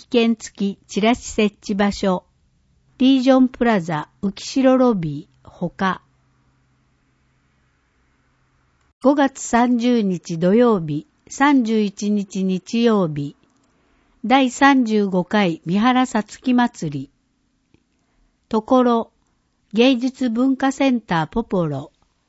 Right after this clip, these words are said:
宮浦公園周辺。時、三十日土曜日、十時から十七時。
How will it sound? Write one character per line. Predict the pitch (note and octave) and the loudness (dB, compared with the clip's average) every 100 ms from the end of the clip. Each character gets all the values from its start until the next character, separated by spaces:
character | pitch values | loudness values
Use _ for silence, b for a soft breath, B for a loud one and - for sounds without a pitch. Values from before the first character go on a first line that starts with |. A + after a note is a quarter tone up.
| - | -8
宮 | G3 A#3+ B3+ B3+ | -2 0 2 0
浦 | B3+ B3 | 0 -2
公 | - C4 A3 | 0 2 2
園 | F3+ E3 | 0 -4
周 | - G3 G3 | -6 -4 -4
辺。 | D#3+ F3+ E3+ F3 - _ _ _ _ _ _ _ _ _ - | -4 -4 -4 -6 -12 _ _ _ _ _ _ _ _ _ -2
時、 | G#3+ - - A#3+ - _ _ | -2 -2 -2 -2 -4 _ _
三 | - C4 C#4+ C#4 | -4 2 4 4
十 | C#4 C#4+ | 2 2
日 | B3 G#3+ G#3 | 2 -2 -4
土 | F3+ F#3+ | 0 4
曜 | A#3+ A#3 F#3 | 4 4 2
日、 | D#3 D3 - _ _ _ - | -4 -8 -12 _ _ _ -6
十 | G#3 D4 B3 | 0 2 2
時 | A#3+ | -2
か | - F#3 | -2 0
ら | E3+ | 0
十 | E3 G#3+ A#3+ | 0 0 0
七 | - - A3+ F#3+ | -2 -6 -4 -4
時。 | E3 D3 | -4 -6